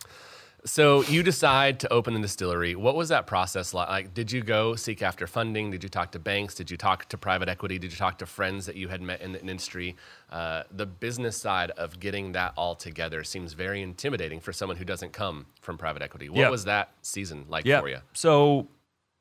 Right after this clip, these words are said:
Speaker 2: you know, ran it really like a, a private equity type startup, which it doesn't make total sense in the private equity world, 'cause that's not a thing. Um, but went out, raised money from, you know, well-off families, really. But the biggest thing that I,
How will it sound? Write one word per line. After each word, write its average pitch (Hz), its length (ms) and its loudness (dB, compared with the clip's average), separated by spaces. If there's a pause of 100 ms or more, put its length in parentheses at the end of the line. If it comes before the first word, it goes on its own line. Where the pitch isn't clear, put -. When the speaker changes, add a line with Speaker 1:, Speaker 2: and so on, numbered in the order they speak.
(160)
Speaker 2:
you 151 60 0
know, 143 120 2
ran 175 320 6
it 143 60 6
really 156 240 6
like 131 240 6
a, 117 260 8
a 113 40 6 (180)
private 131 240 6
equity 117 220 2
type 110 280 4 (300)
startup, 156 600 4
which 147 300 0
it 131 80 -2
doesn't 127 240 0
make 127 160 2 (280)
total 131 180 4
sense 135 220 0
in 143 60 -2
the 139 40 -2
private 139 240 2
equity 147 220 0
world, 139 260 0
'cause - 100 -8
that's 110 220 -2
not 110 140 2
a - 20 -8
thing. 117 260 -2 (380)
Um, 110 500 8 (280)
but 127 180 4
went 156 160 6
out, 151 300 6 (140)
raised 147 300 6
money 139 340 6
from, 123 760 6
you 127 100 2
know, 107 260 2 (580)
well-off 139 400 6
families, 131 720 4 (380)
really. 185 260 8
But 127 160 4
the 123 80 0
biggest 180 260 4
thing 143 140 4
that 120 100 8
I, 107 360 6